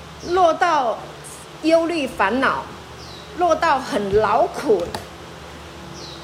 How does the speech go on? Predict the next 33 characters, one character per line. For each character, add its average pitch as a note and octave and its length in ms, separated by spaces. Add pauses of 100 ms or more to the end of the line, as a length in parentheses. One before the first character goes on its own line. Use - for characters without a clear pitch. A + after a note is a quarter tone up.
(580)
劳 B3 220
苦 F4 240
重 D#4 320
担， C4+ 220 (680)
这 E4+ 120
个 C#4+ 100
圣 C#4 240
经 C4+ 160
叫 B3+ 180
做 A3 300 (100)
“邪 - 480
恶”。 F#4 160 (1600)
所 C#4+ 160
以 C#4+ 120
可 - 140
以 C#4+ 100
让 C4+ 220
自 D4+ 80
己 A3+ 140
邪 G#3 260
恶 C#4+ 160
吗？ B3+ 240 (760)
不 D#4+ 100
让 E4+ 180
自 E4 120
己 B3+ 120
邪 A#3+ 200
恶 C#4+ 180
就 D4+ 140
是 C#4+ 140
怎 A#3 140
么 F3+ 60
样？ G3+ 220